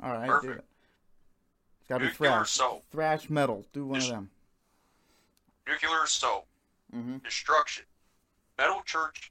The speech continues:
Speaker 2: and Overkill.
Speaker 1: All right, why?
Speaker 2: <clears throat> Why? Because they're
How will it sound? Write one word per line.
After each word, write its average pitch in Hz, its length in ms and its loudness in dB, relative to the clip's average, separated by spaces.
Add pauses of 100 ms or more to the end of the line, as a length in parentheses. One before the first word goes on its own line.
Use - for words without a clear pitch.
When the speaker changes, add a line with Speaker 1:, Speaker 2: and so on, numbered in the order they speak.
(140)
Speaker 2:
and 113 100 -10
Overkill. 107 540 -8 (340)
Speaker 1:
All 117 80 -4
right, 110 160 -2
why? 107 340 -2 (1300)
Speaker 2:
<clears throat> - 260 2 (200)
Why? 127 280 4
Because 120 280 -6
they're 110 160 -12